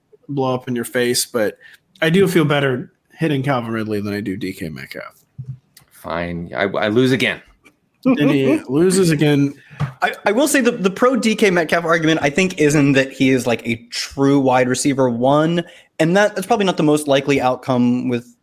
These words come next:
Speaker 3: Ridley either, 'cause it's been so long since he's played football. That's totally a fair point. Uh, but I think D K could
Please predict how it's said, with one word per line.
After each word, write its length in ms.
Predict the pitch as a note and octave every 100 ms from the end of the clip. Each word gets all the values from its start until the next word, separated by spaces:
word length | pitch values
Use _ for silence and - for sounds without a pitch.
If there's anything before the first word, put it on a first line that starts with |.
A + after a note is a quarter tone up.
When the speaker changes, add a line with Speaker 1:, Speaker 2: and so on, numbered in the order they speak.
| _
Speaker 3:
Ridley 280 | - G#3 D3+
either, 260 | C#3+ D#3+ D#3+
'cause 100 | F#3+
it's 100 | G3
been 120 | B3
so 100 | A#3
long 160 | A#3+ F#3
since 100 | A#2+
he's 100 | -
played 200 | B2 -
football. 200 | - G#2
That's 160 | A#2+
totally 380 | - D3 D3 D3
a 40 |
fair 280 | A2 C#3+ C3 -
point. 340 | C#3+ A#2 A2+ - - _ C#3
Uh, 140 | C3+
but 120 | C#3+
I 60 | D3+
think 320 | A#3 G3+ - C3+
D 180 | C3 D3+
K 220 | - B2+
could 220 | A#2+ A#2